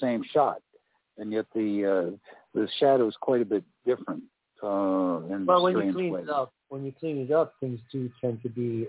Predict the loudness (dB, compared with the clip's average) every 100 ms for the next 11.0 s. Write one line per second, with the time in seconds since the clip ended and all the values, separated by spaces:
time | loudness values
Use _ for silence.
0 | -6 -8 2 4 4 4 4 4 0 -4
1 | _ _ 2 4 4 2 -6 _ -6 -4
2 | 0 0 0 2 2 2 0 2 2 0
3 | -4 0 4 4 4 4 2 0 -8 -20
4 | -20 -18 -8 -2 -2 0 4 6 6 2
5 | 0 0 0 -4 -2 0 2 0 -2 0
6 | 0 0 -4 -6 -2 0 2 2 2 2
7 | 4 2 -2 -6 0 2 2 2 0 0
8 | 2 2 0 _ _ _ _ _ _ 2
9 | 2 4 2 2 2 4 4 4 2 2
10 | 2 0 -2 -2 2 4 4 2 -2 -2